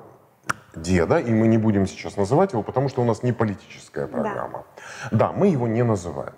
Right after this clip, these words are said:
Speaker 1: но это олицетворение этого человека. И, знаешь, и этот человек славен последний год не очень хорошими делами и по отношению к молодежи тоже. Наз-, будем говорить мягко. Лариса Александровна почему-то оставила эти принципы все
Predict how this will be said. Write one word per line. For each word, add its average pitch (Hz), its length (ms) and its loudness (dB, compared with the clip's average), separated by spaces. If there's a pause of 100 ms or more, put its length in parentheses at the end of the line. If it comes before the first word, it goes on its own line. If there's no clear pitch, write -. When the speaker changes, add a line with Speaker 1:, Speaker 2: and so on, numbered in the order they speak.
Speaker 1:
но 120 180 4
это 147 200 2
олицетворение 151 760 0
этого 127 480 0
человека. 117 680 -10 (1040)
И, 131 280 8
знаешь, 156 540 2
и 117 80 4
этот 131 220 2
человек 139 500 2
славен 127 460 2
последний 98 480 -2
год 90 200 0
не 95 80 2
очень 98 240 2
хорошими 90 460 -2
делами 160 420 2 (100)
и 151 140 0 (140)
по 143 80 4
отношению 139 500 -2
к - 100 -14
молодежи 98 440 -2
тоже. - 320 -18 (540)
Наз-, 110 280 4
будем 175 340 6
говорить 107 360 0
мягко. - 480 -10 (640)
Лариса 160 340 2
Александровна 175 640 0
почему-то 160 680 -2
оставила 110 540 0
эти 90 200 -2
принципы 92 600 -2
все 180 380 0